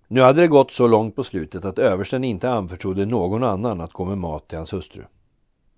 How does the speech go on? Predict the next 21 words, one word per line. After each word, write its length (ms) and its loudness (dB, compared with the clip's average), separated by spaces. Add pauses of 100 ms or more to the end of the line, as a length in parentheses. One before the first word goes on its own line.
(160)
Och 180 -4
nu 80 4
var 100 4
det 80 4
flera 240 6
dagar 400 6
sedan 160 0
någon 160 2
av 60 4
tjänstefolket 680 -2
sett 280 -4
honom 160 -4
överhuvudtaget 720 -2
gå 100 -2
in 160 -6
till 140 -16
henne. 200 -18 (640)
Man 160 4
började 280 8
ana 200 6
oråd. 500 0